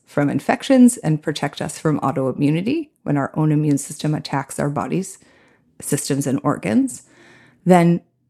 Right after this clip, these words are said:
all of those pieces of the same puzzle have to be set up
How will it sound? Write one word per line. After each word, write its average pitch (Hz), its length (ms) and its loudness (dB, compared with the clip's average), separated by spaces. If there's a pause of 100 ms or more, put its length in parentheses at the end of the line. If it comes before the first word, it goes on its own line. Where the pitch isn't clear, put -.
(240)
all 214 160 6
of 247 140 0
those 247 240 4
pieces 151 580 -4
of 156 160 -2
the 151 80 -4
same 151 480 0 (140)
puzzle 160 480 2
have 156 340 -4
to 160 100 0
be 147 460 0 (640)
set 170 320 2
up - 180 0